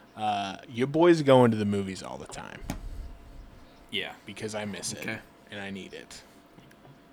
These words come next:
Speaker 2: Okay. Strong opinion on that. I kinda figured, but I just thought I'd ask.
Speaker 1: Yeah.
Speaker 2: Uh,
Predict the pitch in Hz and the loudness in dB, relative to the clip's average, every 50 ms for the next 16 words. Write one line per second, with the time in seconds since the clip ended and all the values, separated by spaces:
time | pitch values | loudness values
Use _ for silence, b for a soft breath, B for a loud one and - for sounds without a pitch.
0 | - - - - - - - - - - - - - - - - - - - - | -20 -20 -20 -20 -20 -20 -20 -20 -20 -20 -20 -20 -20 -20 -20 -20 -20 -20 -20 -20
1 | - - - 123 123 123 - 147 151 123 - - - - - - - - - - | -20 -18 -12 -12 -10 -6 -6 -6 -6 -6 -10 -20 -20 -20 -20 -20 -20 -20 -20 -20
2 | b b b b b b b b b b b - - - - 101 98 95 98 98 | b b b b b b b b b b b -8 -6 -6 -4 -2 -4 -4 -4 -6
3 | - - 98 95 95 95 95 95 92 92 95 98 98 - - 107 104 - 123 120 | -6 -6 -6 -4 -4 -4 -4 -6 -6 -6 -6 -6 -6 -4 -2 -2 0 2 2 2
4 | 107 98 - 101 87 80 80 80 80 - - 62 60 62 62 62 - - 76 - | 2 2 0 -4 -6 -4 -6 -8 -8 -8 -10 -10 -8 -8 -8 -10 -10 -10 -10 -8
5 | - - - - - - - - - - 107 101 - - 69 67 - - 73 71 | -8 -10 -12 -18 -20 -20 -20 -20 -16 -10 -10 -8 -8 -8 -10 -10 -10 -10 -10 -8
6 | 69 - - - 101 90 87 - - - - - - - - B B B B B | -10 -10 -10 -10 -12 -12 -14 -16 -18 -20 -20 -20 -20 -20 -20 B B B B B
7 | B B B B B B B B - - - - - 98 101 104 101 101 101 98 | B B B B B B B B -18 -16 -12 -6 -2 0 0 2 2 0 0 0
8 | 98 98 101 | 0 -2 -4